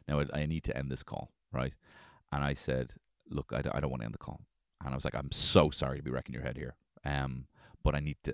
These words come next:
I need to keep you on the phone so that your manager calls me sooner." And he's like, "What?" <laughs> And I was like, he's like, "But I have other calls to make." And I was like, "I'm so sorry to tell you this, but that is exactly the point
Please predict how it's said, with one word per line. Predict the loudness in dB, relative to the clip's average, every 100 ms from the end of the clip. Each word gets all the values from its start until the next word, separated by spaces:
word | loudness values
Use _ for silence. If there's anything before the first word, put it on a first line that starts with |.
| -2
I |
need | -2 -2
to |
keep | -2 -2 2
you | 2
on | 2
the |
phone | 2 2 4 0 -4 _ _ -20 -20 -12
so | 4 6
that | 6 4 0
your | 0 2
manager | 2 0 0
calls | 0 0 -2
me |
sooner." | -6 -6 -6 -10 _ _ _ _ _ _ _ _ _
And | -2
he's | 0 0
like, | 2
"What?" | 2 2 -6 _ _ _ _ _ 2
<laughs> | 4 6 6 6 2 -2 -20 -10 -4
And | 0 2
I |
was | 2 0 -4
like, | -2
he's | 0 0
like, | 2
"But | 8
I | 8
have | 10
other | 8 8
calls | 8 8 8
to | 2
make." | 0 -2 -14 -20 -20 -10 0
And | 4
I |
was | 4
like, | 2 -2
"I'm | 2
so | 8 12 12 10
sorry | 6 6 6 0 _ _
to | 0
tell | 4 6
you |
this, | 6 4 -2 -18 _ _ 0
but | 4
that | 6
is | 4
exactly | 0 4 6 6 2
the | 0
point | 0 -2